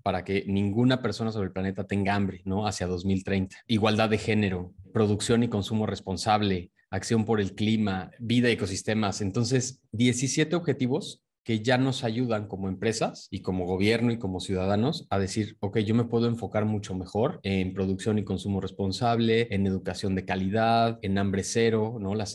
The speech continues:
compañías de alimentos. Habrá compañías que se puedan enfocar mucho más en vida submarina, en ecosistemas, en ciudades innovadoras. Entonces, hoy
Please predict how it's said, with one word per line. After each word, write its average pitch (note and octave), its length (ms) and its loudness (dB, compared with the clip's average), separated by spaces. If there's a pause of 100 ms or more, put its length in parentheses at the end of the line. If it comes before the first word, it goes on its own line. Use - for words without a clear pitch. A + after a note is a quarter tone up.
compañías F#2+ 380 -2
de F#2+ 80 0
alimentos. G2 640 0
Habrá G#2+ 240 0
compañías G#2+ 400 2
que - 80 -8
se G#2+ 120 -2
puedan A2 220 0
enfocar G#2 320 0
mucho G#2 240 0
más G2+ 220 -2
en G2+ 160 0
vida G2+ 200 2
submarina, G#2 960 2
en G2 220 -2
ecosistemas, G#2 880 -2
en F#2 400 -4
ciudades G#2 680 2
innovadoras. G2 640 0
Entonces, A#2+ 640 0
hoy D3+ 420 4